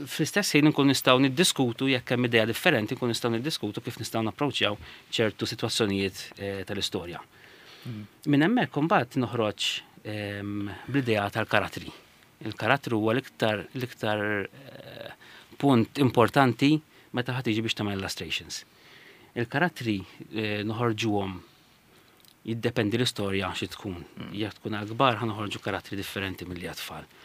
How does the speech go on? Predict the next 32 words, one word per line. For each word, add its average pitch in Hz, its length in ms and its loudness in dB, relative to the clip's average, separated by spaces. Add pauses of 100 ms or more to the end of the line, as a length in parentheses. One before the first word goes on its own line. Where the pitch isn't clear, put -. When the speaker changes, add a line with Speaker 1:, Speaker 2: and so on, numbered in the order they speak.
(140)
Speaker 1:
U 113 80 -4
l-karattru 113 460 -2 (100)
irid 107 320 -2
iwassal 101 320 -4
il-messaġġ, 101 600 -4 (100)
jekk - 180 -10
hux - 140 -2 (340)
karattru 107 400 -4
ferriħ, 117 540 2
jekk - 100 -8
hux - 160 -2
karattru 104 460 -6
Speaker 2:
Mm. 101 80 -4
Speaker 1:
mqareb, 113 420 2
jekk - 160 -12
hux - 140 -2
karattru, 104 480 -6 (580)
ehm, 101 560 -4
kwiet. 147 560 2 (480)
Ehm, 131 560 0
u 175 320 2 (1040)
il-karattri, 147 760 0
il-karattri, 120 760 -4
ehm, 110 720 -2 (320)
meta 123 180 -2
npenġihom, 110 560 2 (420)
<clears throat> - 440 -12
għax 151 160 4
il-karattru 139 400 6
huwa 117 100 4
suġġett 101 500 -4
illi 120 300 -2